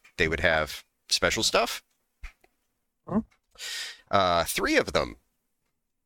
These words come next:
Speaker 1: came through for y'all,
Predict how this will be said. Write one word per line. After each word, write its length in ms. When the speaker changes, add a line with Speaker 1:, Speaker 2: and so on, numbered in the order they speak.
Speaker 1:
came 260
through 640
for 280
y'all, 400